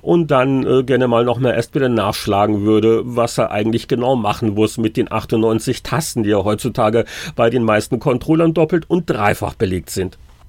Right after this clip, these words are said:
Ich weiß sehr wohl zu schätzen, wie viel besser Spiele in den letzten zehn, zwanzig Jahren darin geworden sind, den Spieler zu informieren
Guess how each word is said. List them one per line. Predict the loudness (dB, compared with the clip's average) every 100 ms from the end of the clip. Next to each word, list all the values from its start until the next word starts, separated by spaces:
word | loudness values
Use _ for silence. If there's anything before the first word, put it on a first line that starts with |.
| -6
Ich | -2 0
weiß | 2 0 2
sehr | 2 4
wohl | 4
zu | 2 0
schätzen, | 0 -2 -2 0 0 2
wie | 0
viel | 0 0 -2
besser | -2 -4 -2 -2
Spiele | -2 -4 -4 0 0
in | 0
den | 0
letzten | 0 -2 -2 -2
zehn, | -2 -2 0 0
zwanzig | 0 0 0 -2 0
Jahren | 0 0 -2 -2
darin | 0 2 2 2 2
geworden | 0 0 0 0 0 -2
sind, | 2 0 0 -6 -18 -18 -4
den | 0 0 -2
Spieler | -8 -2 0 2 0
zu | 0 -2 0
informieren | 0 0 0 0 2 2 2 0